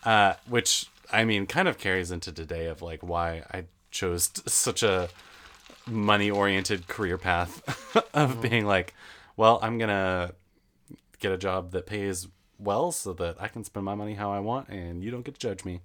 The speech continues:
Speaker 2: Boom, bitch.
Speaker 1: Boom.
Speaker 2: This is my
Speaker 1: Uh,
Speaker 2: money.
Speaker 1: but, yeah, it
Speaker 2: I'm
Speaker 1: all
Speaker 2: the daddy
Speaker 1: started with
Speaker 2: now.
Speaker 1: me getting a job at Panera when I was sixteen.
Speaker 2: Yep. You do love
Speaker 1: Uh,
Speaker 2: Panera still.
Speaker 1: I love Panera still. Uh, worked there for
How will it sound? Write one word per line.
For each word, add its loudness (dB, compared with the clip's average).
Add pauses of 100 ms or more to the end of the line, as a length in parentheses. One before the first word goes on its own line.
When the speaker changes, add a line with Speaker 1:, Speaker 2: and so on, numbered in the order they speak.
(200)
Speaker 2:
Boom, 0
bitch. -2 (160)
Speaker 1:
Boom. -4 (140)
Speaker 2:
This -16
is 0
my 8
Speaker 1:
Uh, 8
Speaker 2:
money. -4 (120)
Speaker 1:
but, 6
yeah, 0
it -2
Speaker 2:
I'm 6
Speaker 1:
all 10
Speaker 2:
the 6
daddy 2
Speaker 1:
started 6
with 2
Speaker 2:
now. 0
Speaker 1:
me 6
getting 6
a 2
job 6
at -8
Panera -2
when -4
I -4
was -8
sixteen. -8 (180)
Speaker 2:
Yep. -10 (280)
You -12
do -8
love -4
Speaker 1:
Uh, -2
Speaker 2:
Panera -8
still. -12 (160)
Speaker 1:
I -2
love -4
Panera -12
still. -12 (320)
Uh, -2 (360)
worked -2
there 4
for -2